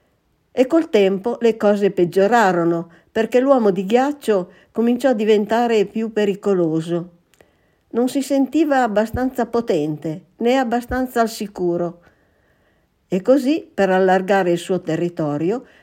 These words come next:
chiamò altri uomini come lui, che l'aiutassero a cacciare via la gente dei dintorni. Le case furono distrutte, le persone scapparono, il paese divenne vuoto e desolato.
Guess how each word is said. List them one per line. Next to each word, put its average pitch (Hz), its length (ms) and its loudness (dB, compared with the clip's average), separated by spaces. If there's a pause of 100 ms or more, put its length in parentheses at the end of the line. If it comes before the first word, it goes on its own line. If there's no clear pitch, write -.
(140)
chiamò 294 340 4
altri 285 340 2
uomini 220 540 2
come 190 300 2
lui, 180 520 2 (320)
che 208 140 0
l'aiutassero 190 840 0
a 208 60 -4
cacciare 220 500 0
via 214 200 2
la 190 140 2
gente 190 400 2
dei 170 220 2
dintorni. 156 840 -2 (920)
Le 185 220 0
case 170 500 2
furono 156 400 -4
distrutte, 156 800 -4 (200)
le 196 160 2
persone 180 580 0
scapparono, 175 920 -2 (320)
il 220 180 -2
paese 214 520 2
divenne 170 520 2
vuoto 254 720 0
e 202 100 4
desolato. 180 840 -2